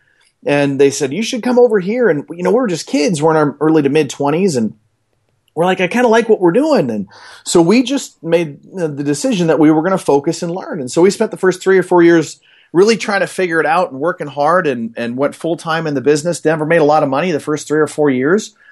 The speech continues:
Um, you know, but after five or six years, it started to, to catch a little bit of momentum. And, um,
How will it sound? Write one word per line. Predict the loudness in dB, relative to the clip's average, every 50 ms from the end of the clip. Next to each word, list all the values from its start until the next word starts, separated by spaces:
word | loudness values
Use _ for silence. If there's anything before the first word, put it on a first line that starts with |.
| -20 _ _ _ _ _ -2
Um, | 0 2 2 4 4 4 2 2 0 -2 -2
you | 0
know, | 2 2
but | 2 2 2
after | 0 0 -2 -6
five | -6 -4 -4 -4 -2 -4
or | -6
six | -6 -8 -10 -6 -2 0
years, | 0 0 0
it | -2
started | -4 -2 0 0 0 -2 -4 -6
to, | -4 0 2 2 2 2 0 -6 _ -12 -4
to | 0 2 2 2 2 0 -2 -4 _ -4
catch | -2 -2 0 0 2
a |
little | 4 4 4 4
bit | 4 2
of | 2 2
momentum. | 2 2 2 2 0 0 0 0 0 0
And, | 0 -2 -2 -4 -2 2
um, | 4 4 4 4 2 0 -4